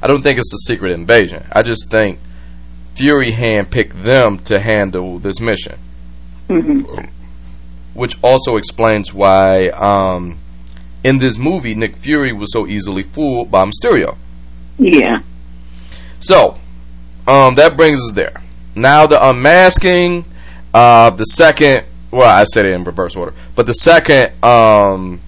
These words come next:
Speaker 1: at the end of Spider-Man, the second post-credit scene was, um, good shout out. You got J K Simmons being J. Jonah Jameson back. That
Speaker 2: Yeah.
Speaker 1: was, that was great.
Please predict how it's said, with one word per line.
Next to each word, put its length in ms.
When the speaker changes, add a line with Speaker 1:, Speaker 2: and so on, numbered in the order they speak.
Speaker 1:
at 160
the 80
end 220
of 80
Spider-Man, 480
the 60
second 520
post-credit 440
scene 360
was, 680
um, 560
good 320
shout 280
out. 340
You 40
got 260
J 140
K 160
Simmons 500
being 360
J. 160
Jonah 260
Jameson 560
back. 360
That 220
Speaker 2:
Yeah. 280
Speaker 1:
was, 80
that 200
was 120
great. 420